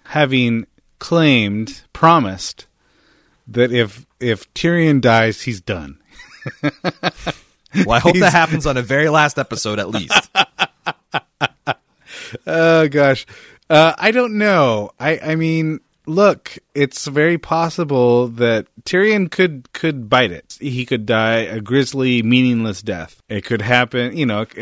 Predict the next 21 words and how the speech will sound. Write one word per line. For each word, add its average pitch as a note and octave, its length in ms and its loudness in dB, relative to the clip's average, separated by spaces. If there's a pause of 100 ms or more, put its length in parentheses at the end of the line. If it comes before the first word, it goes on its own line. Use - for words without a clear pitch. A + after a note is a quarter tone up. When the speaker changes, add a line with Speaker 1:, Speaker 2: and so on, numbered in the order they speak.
(180)
Speaker 1:
who F#3 180 2
knows? D4+ 400 -2
Who F3 120 0
knows G3+ 200 0
what D3 120 0
Martin A#2 340 -2
will A#2 160 -2
do? G#2+ 460 0
Is B2 220 -2
he D#3 180 0
integral D3+ 580 0
Speaker 2:
Mm-hmm. - 60 -10
Speaker 1:
to B2+ 280 -2
the A#2+ 240 -4
end A#2+ 280 -2
game F2+ 480 -8
is G#2+ 160 -20
the G2 100 -20
question. - 580 -18 (640)
Speaker 2:
Mm-hmm. D#2 280 -12
Speaker 1:
Um, G#2 600 -4